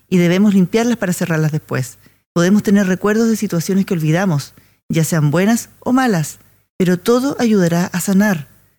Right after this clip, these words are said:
Al limpiar esta herida del alma, recordaremos, asumiremos acontecimientos, los internalizaremos, los aceptaremos, podremos vivir nuestro duelo con todas las emociones que esto implica.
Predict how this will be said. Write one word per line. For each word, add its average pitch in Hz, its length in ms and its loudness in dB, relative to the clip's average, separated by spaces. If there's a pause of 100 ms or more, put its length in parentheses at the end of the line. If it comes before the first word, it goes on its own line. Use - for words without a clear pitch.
(100)
Al 214 140 0
limpiar 226 280 2
esta 285 220 -4
herida 233 280 2
del 185 180 0
alma, 175 460 0 (440)
recordaremos, 190 840 0 (360)
asumiremos 175 720 0
acontecimientos, 180 1040 -2 (380)
los 185 180 -2
internalizaremos, 180 1160 0 (320)
los 208 200 -2
aceptaremos, 196 920 -2 (360)
podremos 220 380 2
vivir 202 280 0
nuestro 190 320 0
duelo 196 420 0 (140)
con 185 180 0
todas 240 340 0
las 247 200 -6
emociones 202 520 0
que - 140 -6
esto 185 180 -4
implica. 208 540 -6